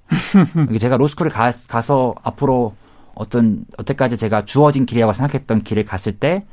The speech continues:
Speaker 2: 내 동기들과 비슷한 길을 갔을 때, 저는 약간 불행할 거라는 확신이 있었어요.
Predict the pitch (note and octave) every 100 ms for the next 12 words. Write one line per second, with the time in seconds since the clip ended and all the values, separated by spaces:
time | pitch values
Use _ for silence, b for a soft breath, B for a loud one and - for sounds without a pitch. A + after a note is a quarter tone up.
0 | b b - G#2 G2+ G#3 A2+ G#2+ G2+ -
1 | G#2 A#2 A2 G2+ F#2 G2+ - C#3+ F#3 b
2 | b b b b - C#3+ A#2+ B2 A#2 A#2+
3 | D#3 E3+ D#3+ C#3+ B2+ D3 C#3 F2 E2+ F2